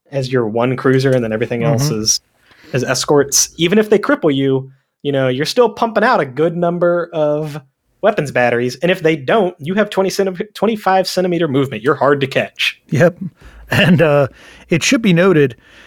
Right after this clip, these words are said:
Speaker 2: that the victory conditions, despite it being called Blockade Run, you can win the game, uh, <laughs> as the guy trying to run the blockade without getting any ships off the table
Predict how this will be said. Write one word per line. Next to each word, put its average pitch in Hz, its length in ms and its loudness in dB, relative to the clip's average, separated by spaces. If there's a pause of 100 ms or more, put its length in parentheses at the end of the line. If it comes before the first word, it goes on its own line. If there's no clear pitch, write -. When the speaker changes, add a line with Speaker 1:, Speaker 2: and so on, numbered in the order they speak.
(380)
Speaker 2:
that 175 160 0
the 165 80 2
victory 175 400 0
conditions, 139 500 -2
despite - 360 -2
it 185 120 -2
being 214 220 2
called 214 280 -4
Blockade 151 500 0
Run, 127 360 -2 (180)
you 220 160 2
can 208 240 2
win 220 220 0
the 175 80 2
game, 143 560 0 (400)
uh, 156 220 -8
<laughs> - 20 -12
as 185 320 0
the 170 100 0
guy 160 240 0
trying 156 360 0
to 143 60 2
run 135 320 0
the 151 80 0
blockade 139 720 0 (520)
without 226 280 2
getting 254 260 2
any 208 140 4
ships - 380 0
off 170 180 0
the 139 80 -2
table 175 440 2